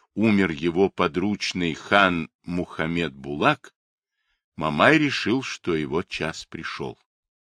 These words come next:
и отказался от назначения подставных ханов.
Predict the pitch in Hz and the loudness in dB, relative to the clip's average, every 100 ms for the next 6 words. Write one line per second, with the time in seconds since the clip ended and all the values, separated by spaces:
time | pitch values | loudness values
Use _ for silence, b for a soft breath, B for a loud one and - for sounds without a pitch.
0 | b b b b b 90 110 113 - 101 | b b b b b 4 4 4 2 2
1 | 85 160 151 - 131 123 - 104 - 95 | 6 4 4 2 2 2 2 -2 0 -6
2 | 76 85 - 131 151 147 143 131 _ 117 | -2 -6 -2 0 0 2 0 -2 _ -4
3 | - - - 87 90 101 - 76 60 - | -4 -6 -4 -2 -4 -8 -6 -6 -6 -18
4 | _ | _